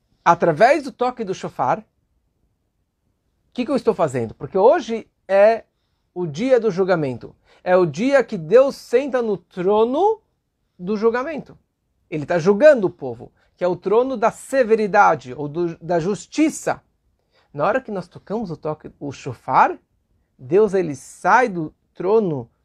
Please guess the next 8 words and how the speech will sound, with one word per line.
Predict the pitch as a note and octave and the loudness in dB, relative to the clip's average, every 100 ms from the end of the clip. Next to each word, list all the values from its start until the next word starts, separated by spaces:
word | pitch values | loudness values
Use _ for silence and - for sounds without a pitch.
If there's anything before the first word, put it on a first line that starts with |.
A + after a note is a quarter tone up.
| _ | _
da | D#3 C#3 | -6 -4
justiça, | B2+ C3 - - F#3+ F#3+ B3+ E4+ - _ - | -4 -8 -12 -12 -12 -8 -8 -8 -12 _ -12
ele | C3+ C3+ C3 | -8 -6 -2
vai | E3+ G#3 E3+ D#3+ | 2 4 2 -4
pro | C#3+ B2+ | -14 -16
trono | - D#3+ F3+ D3 C#3 D#3+ _ _ _ _ | -10 -6 -6 -6 -8 -12 _ _ _ _
da | C3+ C3 C#3 | -14 -6 -6
compaixão, | - D#3 D3+ C#3+ C#3 - C#3 B2 | -4 -6 -4 -4 -6 -8 -6 -6